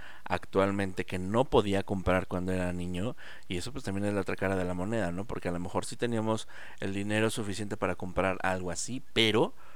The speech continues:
nuestros papás no nos dejaban, porque no, no era como que tan sano para nosotros, ¿no? Él dijo Gatorade. Y, eh, y, pues, justamente, ¿no? Nuestros papás, pues, se preocupan de que,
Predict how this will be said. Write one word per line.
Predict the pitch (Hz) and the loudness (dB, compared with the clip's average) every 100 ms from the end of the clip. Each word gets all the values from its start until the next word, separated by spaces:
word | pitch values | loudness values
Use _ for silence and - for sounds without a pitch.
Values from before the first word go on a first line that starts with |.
| - | -8
nuestros | 98 92 92 | -8 -8 -6
papás | 87 90 92 | -6 -6 -6
no | 170 | -6
nos | 160 139 | -6 -6
dejaban, | 95 - 98 85 98 | -4 -2 -2 -2 -2
porque | - - 92 | -4 -4 -4
no, | 90 90 90 95 101 98 - - - - | 0 0 0 0 -2 -4 -6 -8 -8 -6
no | 98 | -4
era | 92 104 | -4 -6
como | 139 120 | -8 -8
que | - | -6
tan | - 90 92 | -4 -4 -4
sano | 98 101 | -4 -2
para | 95 92 | 0 0
nosotros, | 90 87 120 123 92 | 0 -4 -4 -2 -4
¿no? | 90 104 | -4 -4
Él | - 139 | -4 -4
dijo | 165 190 | 0 0
Gatorade. | 165 117 107 101 92 80 80 - - - - - - - - - 120 | 4 6 6 6 0 0 -4 -6 -6 -6 -6 -8 -8 -6 -6 -4 -2
Y, | 113 117 117 123 131 | 2 4 4 4 2
eh, | - 98 95 95 92 | 2 0 0 0 -2
y, | 92 92 | -4 -4
pues, | - 95 | -4 -4
justamente, | - 113 117 120 117 - 95 | -4 -4 -2 -2 -2 -2 0
¿no? | 104 | 0
Nuestros | 107 95 90 90 | -2 -4 -6 -4
papás, | 82 82 | -2 -2
pues, | 87 104 | -2 -4
se | 104 | -4
preocupan | 90 87 - 98 | -6 -6 -6 -4
de | 92 | -4
que, | - 85 | -4 -6